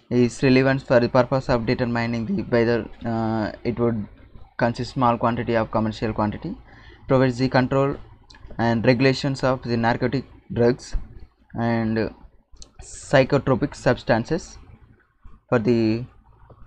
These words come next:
forfeit property relieved the illicit traffic of the same, mm, narcotic pro-, properties.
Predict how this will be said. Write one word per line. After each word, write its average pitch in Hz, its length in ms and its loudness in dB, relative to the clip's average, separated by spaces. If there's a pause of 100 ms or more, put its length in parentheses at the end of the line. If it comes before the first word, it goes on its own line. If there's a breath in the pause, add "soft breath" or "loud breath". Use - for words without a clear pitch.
(140)
forfeit 143 520 4 (400)
property 123 380 4
relieved 117 480 2
the 175 260 -4
illicit 135 420 0
traffic 127 300 2 (140)
of 113 220 2
the 120 120 0
same, 127 460 0 (260)
mm, 117 540 -2
narcotic 117 520 -2 (180)
pro-, 113 240 4 (440)
properties. 117 520 -2